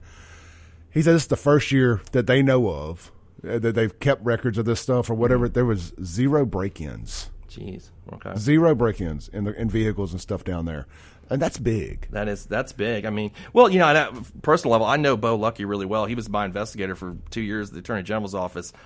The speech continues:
Speaker 2: I'm not surprised he's doing such a good job. You know, he's, uh, he's also went to law school as well, and, and he has really put together a, a team there, from my perspective, what I've seen.
Speaker 1: Yep. All right, let's do this. Let's take a break. Come back.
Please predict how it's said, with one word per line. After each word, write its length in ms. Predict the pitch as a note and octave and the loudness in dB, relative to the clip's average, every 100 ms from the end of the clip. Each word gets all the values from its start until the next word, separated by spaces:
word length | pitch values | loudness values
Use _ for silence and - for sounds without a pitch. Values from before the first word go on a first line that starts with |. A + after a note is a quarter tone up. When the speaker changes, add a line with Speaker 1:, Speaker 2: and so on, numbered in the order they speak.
| - - | -20 -6
Speaker 2:
I'm 140 | A#2+ | -4
not 180 | B2+ A#2 | -4 -4
surprised 400 | G#2 A#2 G#2+ F#2+ | -4 -2 -2 -4
he's 80 | F#2+ | -8
doing 200 | G2+ G2 | -6 -6
such 160 | F#2 | -8
a 40 | E2+ | -12
good 160 | E2+ | -12
job. 380 | D#2+ D#2 C2 A1+ - | -10 -10 -10 -12 -14
You 80 | G2+ | -12
know, 160 | E2+ E2 | -10 -10
he's, 260 | G2 F#2 | -12 -10
uh, 120 | F2 | -8
he's 180 | D#2+ A#2 | -8 -6
also 260 | G#2+ G#2 G2 | -6 -6 -6
went 180 | G2 F#2+ | -6 -6
to 60 | |
law 200 | F2+ F#2 | -6 -6
school 240 | F#2+ G2 E2+ | -8 -10 -12
as 100 | E2 | -8
well, 380 | G#2+ A2 A2 | -4 -2 -2
and, 100 | E2 E2 _ - _ - | -4 -10 _ -20 _ -14
and 140 | G2+ | -6
he 80 | A#2 | -6
has 140 | F#2+ | -6
really 260 | F#2+ A2 G#2+ | -6 -6 -6
put 160 | G2+ - | -6 -10
together 600 | G2 G2+ G2 F#2 D#2+ C#2+ | -6 -4 -4 -6 -8 -10
a, 60 | E2 | -12
a 20 | |
team 280 | - A#2 G2+ | -8 -4 -4
there, 280 | E2+ E2+ F2 | -4 -8 -8
from 180 | A#2 | -6
my 240 | A2 A#2 C3 | -2 0 -2
perspective, 480 | - - F#2 - E2 | -4 -6 -6 -6 -10
what 120 | E2+ | -8
I've 200 | E2+ - | -8 -10
seen. 240 | - A#1+ - - - _ _ - | -16 -16 -16 -18 -20 _ _ -14
Speaker 1:
Yep. 220 | - E2 - - - - - - | -8 -8 -10 -18 -18 -18 -8 2
All 60 | C3+ | 4
right, 120 | - - | 4 0
let's 140 | B2+ | 0
do 80 | D3 | 2
this. 160 | B2 G#2+ | 2 2
Let's 140 | A2 | 2
take 120 | - C3 | 2 2
a 60 | |
break. 260 | A#2+ A#2+ B2 - - - | 4 4 4 -2 -20 -6
Come 160 | - C3+ | 0 4
back. 360 | A#2 A#2 - | 6 6 2